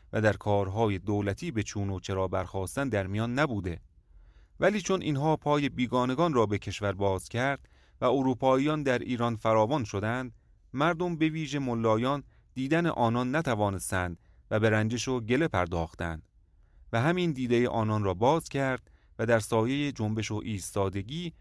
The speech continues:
امتیاز توتون و تنباکو از میان رفت.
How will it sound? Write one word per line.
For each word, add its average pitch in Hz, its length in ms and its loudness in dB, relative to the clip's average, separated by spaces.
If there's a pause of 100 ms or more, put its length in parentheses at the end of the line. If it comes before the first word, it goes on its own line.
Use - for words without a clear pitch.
(220)
امتیاز 104 500 0
توتون 107 460 -6
و 151 100 -2
تنباکو 120 640 -2
از 98 180 -6
میان 92 260 -4
رفت. 85 360 -2